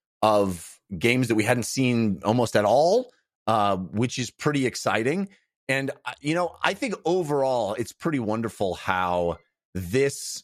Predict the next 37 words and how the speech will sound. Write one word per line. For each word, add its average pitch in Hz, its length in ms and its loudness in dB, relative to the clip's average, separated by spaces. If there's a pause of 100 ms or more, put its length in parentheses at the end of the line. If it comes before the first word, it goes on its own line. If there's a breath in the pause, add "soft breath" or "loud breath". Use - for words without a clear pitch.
(120)
summer 143 480 2
season, 90 680 0
you 98 60 2
know, 98 220 2 (340)
I, 233 120 -6
we - 80 -6
gotta 196 160 2
figure 127 300 2
out, - 140 -4 (120)
Summer 254 220 2
of 196 100 2
Games, 151 280 4
I 104 40 4
guess, 113 180 0
is 98 120 0
a, 80 140 -2 (1120)
as 85 160 -4
good 104 160 4
a 90 80 2 (160)
way 90 160 4
of 76 200 -2
talking - 300 0
about 78 180 -2
it 69 100 -8
as 69 120 -4
anything. 73 420 -2
But 101 240 2 (380 soft breath)
what 139 280 4
used 175 180 4
to 160 80 -4
be 165 80 4
the 147 100 4
E 139 140 4
three 127 220 0
season, 107 360 -2
the, 101 140 4
the, 101 360 0